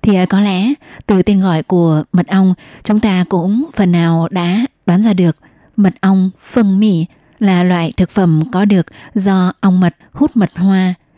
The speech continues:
Sau đó trải qua một quá trình gồm lưu trữ, cất chế, làm chín mà thành. Do được khai thác từ các loại mật hoa khác nhau,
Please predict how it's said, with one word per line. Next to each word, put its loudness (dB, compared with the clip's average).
Sau -2
đó 2
trải -2
qua 0
một 0
quá 0
trình 0
gồm 2
lưu 2
trữ, -2
cất -2
chế, 0
làm 2
chín 0
mà 2
thành. 0
Do -2
được 0
khai -4
thác -2
từ 2
các -4
loại -2
mật 0
hoa 0
khác -6
nhau, 2